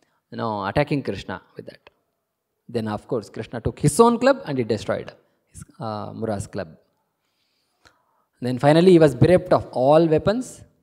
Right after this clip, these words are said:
Then uh, he, then he, when he attacked, Krishna took out his Sudarshan Chakra and he separated his five heads from his body. Murari Bhagavan ki jai. So Krishna is Murari, killed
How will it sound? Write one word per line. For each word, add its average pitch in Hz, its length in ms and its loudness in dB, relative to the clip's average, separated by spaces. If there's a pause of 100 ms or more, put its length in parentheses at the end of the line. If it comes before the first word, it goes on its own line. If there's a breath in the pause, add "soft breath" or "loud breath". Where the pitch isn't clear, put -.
(100)
Then 110 240 -16 (480)
uh, 117 340 -6
he, 113 360 -12
then 120 120 -6
he, 120 100 -8
when 110 120 -6
he 120 80 -6
attacked, 110 400 -2
Krishna 120 260 -8
took - 180 -6
out 139 100 4
his 123 160 -2
Sudarshan 135 280 -2
Chakra 123 460 -4 (440)
and 107 200 -14
he 98 140 -12
separated 156 720 0
his 131 160 -4
five 143 320 -2
heads 127 480 -4 (440)
from 113 140 -8
his 110 140 -10
body. 85 300 -10 (1000 soft breath)
Murari 170 340 8
Bhagavan 175 500 4
ki 180 220 -2
jai. 98 340 -10 (360)
So - 160 -16
Krishna 120 320 -10
is 110 140 -8
Murari, 113 460 -6 (520)
killed 127 340 -4